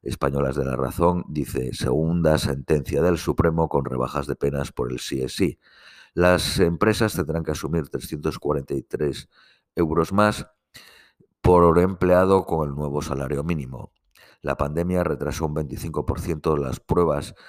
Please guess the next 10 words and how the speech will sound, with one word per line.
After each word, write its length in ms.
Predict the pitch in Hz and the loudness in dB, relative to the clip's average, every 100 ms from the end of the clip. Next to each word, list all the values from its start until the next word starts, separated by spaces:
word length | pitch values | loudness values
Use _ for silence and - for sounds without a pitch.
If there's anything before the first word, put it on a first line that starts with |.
| - | -20
de 140 | - 73 | -6 -4
algunos 440 | 71 78 80 71 | -2 -2 -4 -4
tipos 260 | - - 85 | -4 -2 -2
de 100 | 87 | 0
cáncer, 440 | 85 90 - 92 | 0 -2 -2 -4
según 280 | - 78 69 | -2 -6 -6
un 140 | 67 69 | -8 -10
informe 400 | 62 - 65 69 | -10 -14 -10 -10
de 80 | |
Sanidad. 540 | - 71 80 80 64 | -8 -6 -2 -2 -2